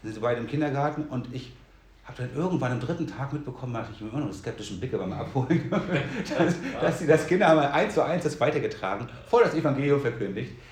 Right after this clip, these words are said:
dass wir sein werden wie Jesus und wir werden fliegen können, wie die Vögel. Ich mein, mag sich kindlich anhören, das ist aber die Wahrheit. Das ist die Wahrheit. Dass wir nicht mehr,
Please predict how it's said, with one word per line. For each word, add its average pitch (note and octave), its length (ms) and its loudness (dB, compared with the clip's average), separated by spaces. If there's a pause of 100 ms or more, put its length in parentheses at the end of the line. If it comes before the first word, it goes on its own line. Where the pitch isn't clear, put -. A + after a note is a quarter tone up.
dass C3+ 220 -6
wir F3 180 0
sein D3+ 320 0
werden C3 300 2
wie G#2+ 60 -6
Jesus B2+ 420 -2
und A#2+ 80 -8
wir G2 80 -8
werden F2+ 200 -4
fliegen F#2+ 340 -6
können, F2 300 -10 (120)
wie G2+ 80 -10
die G2 80 -12
Vögel. - 340 -14 (680)
Ich B2+ 60 -2
mein, D3 260 4 (680)
mag B2+ 200 -4
sich - 160 -12
kindlich D#3 380 -8
anhören, - 240 -14
das - 80 -18
ist - 80 -18
aber - 160 -20
die - 140 -20
Wahrheit. D#3+ 380 -16 (1160)
Das - 120 -20
ist - 160 -18
die B2 80 -12
Wahrheit. C#3 340 -12 (540)
Dass - 160 -16
wir D3+ 100 -2
nicht D#3 220 -2
mehr, E3 240 0